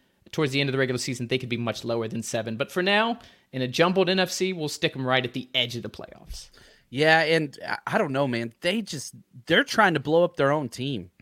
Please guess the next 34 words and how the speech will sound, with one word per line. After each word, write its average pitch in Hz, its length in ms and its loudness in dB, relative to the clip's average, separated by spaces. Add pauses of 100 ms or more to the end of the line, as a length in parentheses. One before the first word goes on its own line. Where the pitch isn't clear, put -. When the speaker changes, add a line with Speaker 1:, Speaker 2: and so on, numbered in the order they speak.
Speaker 2:
Like, 123 200 -2
Speaker 1:
Yeah. 135 100 -2
Speaker 2:
they're 226 140 6
done. 127 500 0 (320)
Speaker 1:
Yeah. 110 200 -6
Speaker 2:
I, 180 300 4
I - 20 8
don't 240 120 2
know 160 100 4
what 143 260 0
their 160 140 0
goal 139 380 0
is, 202 400 -4 (360)
but 127 520 0 (120)
Kirk 220 220 0
Cousins 180 340 -2
said, 170 240 0
you 147 120 -6
know, 147 180 2
he's 135 240 -6
fine 151 400 -2
playing 151 300 -2
out 151 140 -2
the - 60 -8
last 143 280 0
year 151 100 -2
of 139 60 -2
his 110 160 -8
deal, 156 320 0
doesn't 113 240 -4
want 110 120 -4
a 107 60 -6
new 104 160 -6
deal. 151 460 -2